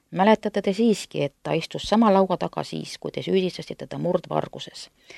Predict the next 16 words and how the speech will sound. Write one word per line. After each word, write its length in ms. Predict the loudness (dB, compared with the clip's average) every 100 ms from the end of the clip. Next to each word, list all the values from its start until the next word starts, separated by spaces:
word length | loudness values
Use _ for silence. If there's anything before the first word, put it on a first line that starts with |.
| -20 -20 -6
ja 80 | 4
talle 220 | 8 8
mõisteti 440 | 6 6 4 4
pikk 240 | 0 0 2
karistusaeg. 800 | 2 2 -2 -4 -2 -2 -4 -16 _ _ _ _ _ _ _ _ _ _ _ _ _ _ _ _ _ _ -20 _ _ _ _ -2
Nüüd, 400 | 2 2 2 -16 _ -4
kui 100 | 0
ta 140 | 4
on 100 | 6
tingimisi 520 | 10 10 8 4 2 6
karistust 480 | 6 6 2 -8 2
kandmas, 560 | 4 4 2 -2 -4 -12 _ _ -20 -20 -18 -2
on 120 | 4
ta 80 | 6
sattunud 440 | 6 4 0 2
raskustesse 960 | 6 6 4 -2 -2 0 0 2 4